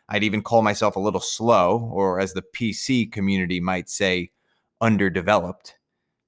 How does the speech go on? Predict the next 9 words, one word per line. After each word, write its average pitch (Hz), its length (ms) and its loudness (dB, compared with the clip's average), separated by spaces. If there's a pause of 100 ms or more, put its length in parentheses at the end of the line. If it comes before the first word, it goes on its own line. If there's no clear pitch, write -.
(140)
Don't 104 180 2
worry, 90 220 -4
I'm 95 120 -4
staying 104 320 2
away 92 180 0
from 92 140 -12
politics - 760 -4 (600)
for 107 200 -2
now. 85 280 -6